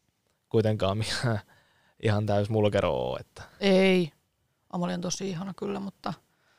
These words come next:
Speaker 2: aluksi oli tollanen kuori hänellä ja
Speaker 1: Mut siinä kohtaa ei ehkä tiedetty vielä. Kun ei tiedetty hänestä mitään, niin sit, sit tota, oltiin, oltiin vielä silleen, dipattiin varvasta sinne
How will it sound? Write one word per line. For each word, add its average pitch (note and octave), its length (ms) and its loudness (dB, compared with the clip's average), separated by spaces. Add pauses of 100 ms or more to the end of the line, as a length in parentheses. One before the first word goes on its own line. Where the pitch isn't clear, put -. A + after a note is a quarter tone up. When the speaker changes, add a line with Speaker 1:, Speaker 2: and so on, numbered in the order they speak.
(220)
Speaker 2:
aluksi C#4 440 4
oli G3+ 240 6
tollanen G3 400 0
kuori G#3+ 320 8
hänellä F#3+ 380 4
ja F3 200 2 (120)
Speaker 1:
Mut - 120 -6
siinä A#3+ 200 8
kohtaa C#4+ 320 2
ei C#4+ 120 6
ehkä - 120 0 (120)
tiedetty C#3+ 460 4
vielä. G#2 200 -2
Kun A2+ 100 -8 (120)
ei F#3+ 120 6
tiedetty A#3 400 -2
hänestä G#3 280 0
mitään, G3 360 4
niin F#3 80 2
sit, F#3 160 -2 (920)
sit - 260 -4
tota, D3+ 360 4 (200)
oltiin, D3+ 480 4 (160)
oltiin D3 420 0
vielä C3+ 160 8
silleen, B2 440 6 (440)
dipattiin C3+ 440 6
varvasta B2 420 4
sinne A2+ 200 0